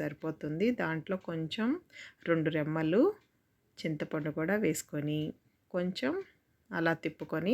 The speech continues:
స్టవ్ ఆఫ్ చేసేసుకొని చల్లారి పెట్టేసుకుందాం. ఇప్పుడు మిక్సీ జార్ ఒకటి తీసుకొని అన్నీ మనం వేయించుకున్నవి కొబ్బరి ఇవన్నీ చల్లారిపోయిన తర్వాత మిక్సీ జార్లోకి వేసేసుకోవాలండి మొత్తం. దీనిలో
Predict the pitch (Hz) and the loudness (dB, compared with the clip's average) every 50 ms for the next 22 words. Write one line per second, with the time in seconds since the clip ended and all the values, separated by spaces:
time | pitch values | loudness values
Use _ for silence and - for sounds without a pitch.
0 | 349 349 - - 190 160 151 156 156 151 - - - 160 - 156 151 - - - | 2 2 0 0 0 0 0 -2 -4 -6 -8 -10 -10 -6 -4 -4 -6 -6 -6 -6
1 | - 151 165 220 294 - - 196 156 151 147 - - - 147 - - 147 147 - | -4 0 2 0 0 2 0 -2 0 0 -2 -4 -4 -6 -8 -6 -6 -8 -8 -10
2 | - - 151 147 147 147 147 147 - - _ _ _ - - _ _ - - - | -10 -6 -4 -2 -2 -2 -2 -4 -6 -10 _ _ _ -20 -20 _ _ -20 -20 -20
3 | - - _ _ - 165 156 160 - 156 180 226 311 339 330 262 196 160 - - | -20 -20 _ _ -2 -2 0 2 2 4 6 6 6 6 6 4 2 2 0 -2
4 | - - 165 156 - 156 151 147 156 147 147 - - - 147 147 - - - 156 | -4 -4 -2 -2 -2 -2 -2 -2 -2 -4 -6 -6 -6 -6 -6 -6 -6 -6 -6 -4
5 | 156 165 220 320 466 494 - - _ _ _ _ _ _ _ - 175 165 160 160 | 0 2 4 4 4 2 0 -6 _ _ _ _ _ _ _ -2 0 2 2 4
6 | 165 185 190 190 180 170 170 170 165 156 151 156 156 151 - - 180 170 165 160 | 4 4 4 4 4 2 2 2 2 2 2 0 -2 -2 -4 -6 -4 -2 -2 -2
7 | 156 151 156 170 214 277 381 - - - 170 147 147 156 151 160 160 160 156 151 | 0 0 2 4 4 4 4 2 0 -4 -6 -4 -2 -2 0 2 2 2 2 2
8 | 147 147 147 156 165 190 233 254 - 202 151 139 143 143 156 165 - - 156 156 | 2 0 0 0 2 2 2 0 0 -2 -4 -4 -4 -4 -4 -4 -4 -4 -4 -4
9 | 160 - - 147 147 143 147 147 147 - - 226 277 381 466 453 - _ - - | -4 -4 -6 -6 -4 -4 -4 -4 -4 -2 0 2 4 4 4 0 -4 _ -20 -20
10 | - - - - _ _ - 175 170 165 - - 202 202 185 190 170 165 160 160 | -20 -20 -20 -20 _ _ -2 -2 -2 0 0 2 2 4 4 4 4 4 4 4
11 | 160 147 - - 143 143 127 - 151 139 - - - - 143 139 143 139 139 139 | 2 0 0 -2 -4 -4 -2 -4 -4 -6 -6 -8 -8 -6 -4 -4 -4 -4 -2 -2
12 | 143 139 143 143 180 220 277 262 196 160 - _ - 170 202 269 392 453 - - | -2 -2 -2 2 2 4 4 4 4 2 0 _ 0 0 2 2 2 0 -2 -6
13 | _ _ _ _ _ _ _ _ _ _ - - - _ _ - 160 165 165 170 | _ _ _ _ _ _ _ _ _ _ -20 -20 -20 _ _ 0 2 4 6 6
14 | 175 185 190 196 156 | 6 4 4 4 4